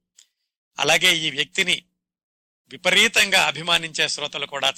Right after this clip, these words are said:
చాలా మంది ఉండి ఉంటారు. ఏకగ్రీవంగా, ఏమాత్రం వివాదాస్పదం లేకుండా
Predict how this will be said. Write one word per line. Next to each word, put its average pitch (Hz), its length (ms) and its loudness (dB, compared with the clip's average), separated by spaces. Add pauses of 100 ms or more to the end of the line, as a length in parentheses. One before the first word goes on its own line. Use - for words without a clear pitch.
చాలా 160 240 4
మంది 165 240 -4
ఉండి 127 220 -14
ఉంటారు. 113 260 -6
ఏకగ్రీవంగా, 139 840 0
ఏమాత్రం 151 680 -4 (640)
వివాదాస్పదం 156 840 0
లేకుండా 151 600 0